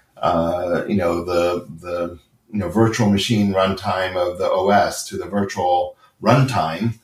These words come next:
of, you know, Java or JavaScript or Ruby or what have you, you know, each of those layers sort of create an ab-, a semantic abstraction,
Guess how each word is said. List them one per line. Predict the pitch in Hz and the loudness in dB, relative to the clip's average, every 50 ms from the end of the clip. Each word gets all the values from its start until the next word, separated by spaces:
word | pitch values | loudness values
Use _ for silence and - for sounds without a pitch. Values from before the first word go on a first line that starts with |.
| _ - - - _ - | _ -20 -20 -20 _ -2
of, | - 87 87 90 87 87 87 87 85 - - | 0 2 4 4 4 2 2 -2 -4 -8 -6
you | 104 101 | -4 -4
know, | 92 87 85 | -2 -2 -2
Java | 80 - 101 101 104 104 101 98 | 0 2 4 4 6 4 4 2
or | 92 92 90 85 | 0 -2 -4 -4
JavaScript | 92 92 98 104 104 98 - - 95 85 82 82 - | -2 -2 0 0 0 -2 -4 -4 -6 -6 -8 -8 -10
or | 87 85 | -10 -8
Ruby | 85 95 110 101 90 87 87 | -4 -2 -2 -2 -4 -6 -10
or | 87 87 | -12 -12
what | 82 82 - 73 | -14 -14 -14 -8
have | 92 90 90 82 82 | -4 -4 -4 -4 -6
you, | 80 80 80 78 _ _ _ _ _ _ _ _ - | -10 -12 -14 -16 _ _ _ _ _ _ _ _ -2
you | 107 98 | 0 0
know, | 101 101 - | 2 2 2
each | 143 147 - - | 0 0 0 2
of | 143 120 | 4 4
those | 113 107 101 98 98 | 4 6 4 4 4
layers | 101 107 110 110 101 98 92 87 85 85 82 - - - - _ _ _ _ _ - | 4 6 6 6 6 6 4 4 0 -2 -4 -8 -10 -12 -16 _ _ _ _ _ -6
sort | - 120 101 90 | -2 -2 0 -2
of | - - | -2 -6
create | - - 107 98 98 104 107 107 - - - - | -6 -2 2 4 4 4 4 2 -2 -6 -8 -6
an | 87 87 | -4 -2
ab-, | 87 87 85 - - _ _ - | -2 -4 -4 -6 -12 _ _ -6
a | - - | -4 -4
semantic | - - 107 98 95 98 104 110 117 123 117 120 107 - - | -4 -2 -2 0 2 2 4 4 4 4 4 2 -2 -2 -2
abstraction, | 87 80 78 - - - 104 98 104 104 - - - 80 76 76 73 71 | -2 -4 -4 -6 -4 0 2 2 2 0 -2 -6 -8 -8 -10 -12 -16 -20